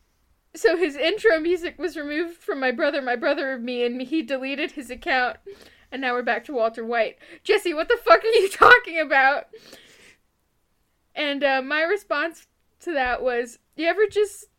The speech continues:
read something and even though you have the context for it, it just makes you wanna quit the internet for a while?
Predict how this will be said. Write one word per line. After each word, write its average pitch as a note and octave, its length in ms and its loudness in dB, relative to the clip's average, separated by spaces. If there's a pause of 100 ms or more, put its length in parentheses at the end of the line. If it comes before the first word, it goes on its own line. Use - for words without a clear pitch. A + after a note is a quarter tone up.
(140)
read C#4 340 -8
something D4+ 420 -6
and B3+ 100 -8
even C4+ 260 -8
though C4+ 80 -4
you C#4 200 -6
have C4 200 -6
the A#3 60 -8
context C4+ 720 -6
for C#4+ 240 -2
it, C#4 160 0
it A#3 100 -12
just E4 180 -16
makes C#4 260 -8
you D4+ 80 -10
wanna B3+ 220 -6
quit A#3+ 280 -8
the A3+ 140 -8
internet B3 400 -8
for C4+ 160 -8
a A#3+ 80 -6
while? A#3+ 500 -4